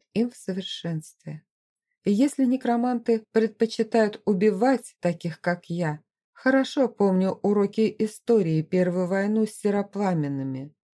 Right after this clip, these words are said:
то инквизиторы сажают нас на энергетическую цепь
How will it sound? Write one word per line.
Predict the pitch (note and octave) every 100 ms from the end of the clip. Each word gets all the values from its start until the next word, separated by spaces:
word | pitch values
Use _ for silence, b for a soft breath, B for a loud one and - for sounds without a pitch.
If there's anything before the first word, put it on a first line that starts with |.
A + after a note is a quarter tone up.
| -
то | F#3+ F#3+
инквизиторы | G#3 A#3+ B3+ G#3+ G#3 A3 G#3+
сажают | G#3+ G3 F#3 F3 F3 F3
нас | F3 E3+ -
на | F3
энергетическую | E3+ F3 D#3 E3+ - D#3+ E3 - - D#3+
цепь | - - F3+